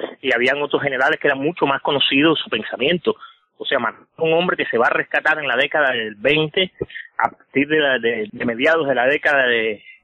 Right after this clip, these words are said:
del diez y en la década del veinte comienza la, la resurrección martiana y el ideario de Martí comienza a crecer y se hace grande, eh, pero era Maceo el paradigma mayor, ¿no?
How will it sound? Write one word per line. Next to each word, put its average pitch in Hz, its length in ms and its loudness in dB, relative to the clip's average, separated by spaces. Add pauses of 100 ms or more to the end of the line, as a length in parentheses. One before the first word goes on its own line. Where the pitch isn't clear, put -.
del 117 320 -2
diez 151 380 0
y 117 140 -2
en 107 60 0
la 101 60 0
década 147 280 2
del 139 100 0
veinte 147 320 -4
comienza 143 500 2
la, 113 240 0 (400)
la 120 120 0
resurrección 127 1300 -2
martiana 127 720 -2 (160)
y 131 160 0
el 120 120 2
ideario 135 500 2
de 139 100 4
Martí 123 520 0
comienza 123 840 0
a 113 120 -4
crecer 120 340 -2
y 113 80 -2
se 104 140 -4
hace 113 280 -2
grande, 123 540 -2 (260)
eh, 117 440 4
pero 127 180 4
era 170 140 2
Maceo 175 560 0
el 135 100 0
paradigma 131 580 0
mayor, 98 480 0
¿no? 135 200 0